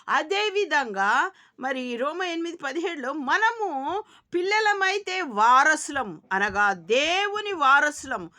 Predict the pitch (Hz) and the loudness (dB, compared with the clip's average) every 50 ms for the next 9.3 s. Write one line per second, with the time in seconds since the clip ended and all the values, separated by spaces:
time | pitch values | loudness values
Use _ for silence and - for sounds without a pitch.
0 | - _ _ _ _ - 330 392 453 508 - - - 440 - - 381 381 392 381 | -20 _ _ _ _ -4 0 0 0 0 0 0 -2 -2 0 0 -2 -2 -2 -2
1 | - - 330 330 320 330 311 294 262 240 247 403 381 359 349 359 370 - 311 302 | -4 -8 -8 -2 0 0 0 2 2 2 2 2 2 0 -4 -6 -6 -6 -6 -6
2 | 302 269 302 254 254 254 240 - 240 233 233 233 - - _ _ - - 180 208 | -6 -6 -8 -6 -6 -8 -8 -8 -10 -10 -10 -10 -14 -18 _ _ -6 -2 2 4
3 | 240 269 294 311 320 311 311 302 302 277 - - 269 262 254 240 220 220 240 - | 4 6 4 4 2 0 -2 -4 -6 -8 -6 -2 0 0 0 0 -2 -6 -8 -12
4 | _ _ - - - 262 277 302 330 330 - 311 302 277 277 254 254 233 220 202 | _ _ -14 -8 -6 -4 -4 -2 -4 -4 -4 -4 -6 -4 -6 -8 -8 -8 -6 -6
5 | 202 202 202 202 202 - 196 196 202 - _ _ 196 _ - 220 247 294 277 _ | -6 -6 -6 -8 -10 -12 -14 -14 -14 -16 _ _ _ _ -10 -8 -8 -10 -10 _
6 | _ 185 196 160 165 160 - - - 170 165 165 165 160 - _ _ _ _ _ | _ -14 -14 -14 -12 -12 -14 -16 -16 -16 -18 -20 -20 -20 -20 _ _ _ _ _
7 | - - - - _ - - 226 247 247 - 269 262 226 233 247 _ _ - 349 | -20 -20 -20 -20 _ -12 -10 -10 -8 -8 -8 -8 -8 -10 -12 -16 _ _ -6 -4
8 | 330 311 269 - 220 202 202 - 262 240 214 - - - 277 220 196 175 165 165 | -4 -4 -6 -8 -12 -16 -12 -10 -10 -10 -10 -14 -14 -12 -10 -10 -8 -10 -10 -12
9 | 151 151 185 247 285 311 | -12 -10 -10 -10 -10 -12